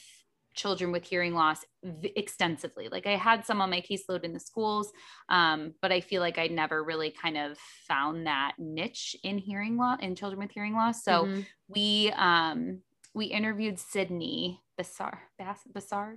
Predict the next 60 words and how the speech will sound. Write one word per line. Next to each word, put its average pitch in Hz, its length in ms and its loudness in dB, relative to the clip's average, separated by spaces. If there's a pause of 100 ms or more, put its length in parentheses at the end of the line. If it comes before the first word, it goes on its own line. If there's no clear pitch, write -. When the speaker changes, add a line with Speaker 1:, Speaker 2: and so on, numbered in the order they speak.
(160)
Speaker 2:
Bassard, 208 380 2
Speaker 1:
I'm, 190 80 2
Speaker 2:
yeah. 190 240 2
Speaker 1:
I'm 247 100 4
sorry. - 420 -4 (180)
Speaker 2:
<laughs> - 180 -14
Speaker 1:
Um, 185 400 6
the 220 120 0
listening 196 360 -2
S 185 160 -2
L 185 100 2
P, 175 240 -2
and 170 160 -4
she - 240 -2
was 185 220 -6 (280)
awesome. 180 880 4
And 196 180 -2
she 202 140 0
Speaker 2:
Mm-hmm. 180 80 -4
Speaker 1:
just 185 180 -6
gave 175 160 -4
so 226 340 2
much 190 260 -2
good 170 140 -2
information. 160 800 -6 (400)
And 165 340 4
I 185 120 4
remember 170 800 2 (540)
taking 170 300 -4
notes 170 200 -8
during 208 180 -2
that 247 120 2
one 269 140 2
too. 440 260 6
We 226 80 2
take 254 240 2
Speaker 2:
Yeah. 190 220 4
Speaker 1:
notes 175 140 -2
during 220 200 0
a 220 60 -2
lot, 208 280 6
but 185 140 2
it 185 60 0
was, 180 240 -2
it 208 100 -4
was 202 220 2 (120)
very, 196 600 4 (320)
um, 170 320 2
new 185 160 2
information 170 580 -4
for - 140 -8
me. 147 180 -8
So 175 140 -8
I 170 60 -2
learned 160 260 -2
a - 60 -6
ton - 220 -6
from - 180 -8
that - 200 -4
one. - 240 -6